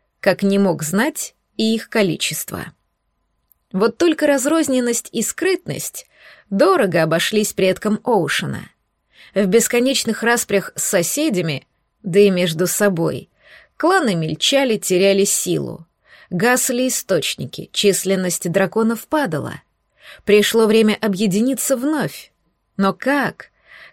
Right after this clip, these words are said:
Как разузнать о жизни соседей изнутри? Как принимать решения об альянсах? Не шпионов же посылать, так и до новой войны недалеко.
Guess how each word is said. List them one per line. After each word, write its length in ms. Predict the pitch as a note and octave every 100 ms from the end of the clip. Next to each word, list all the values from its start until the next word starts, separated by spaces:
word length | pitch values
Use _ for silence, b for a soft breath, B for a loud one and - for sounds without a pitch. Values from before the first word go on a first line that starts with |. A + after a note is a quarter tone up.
| -
Как 220 | D#4 D#4
разузнать 540 | C#4 B3 A3+ C4+ B3+
о 100 | A3+
жизни 360 | G#3 B3 G#3+ G#3
соседей 500 | G#3 G3 A#3 G#3 G#3
изнутри? 600 | F3+ G3+ - E3 - - B B B B
Как 220 | - B3
принимать 500 | - A#3 A3+ A3+ A#3
решения 640 | - G#3 G3+ G3+ G#3 G3+ G3
об 200 | G#3 G3+
альянсах? 720 | G#3 A#3+ A#3+ - - F#2+ - _ _ _ _
Не 120 | -
шпионов 460 | - - F#3 D#4 D4+
же 100 | B3
посылать, 640 | - - F#3 E3+ - - - _ _
так 200 | B3+ C#4+
и 40 |
до 140 | D4 C4
новой 240 | A#3+ C4+
войны 300 | A3+ G3 E3+
недалеко. 600 | G#3+ A#3+ G3+ F3+ D3+ -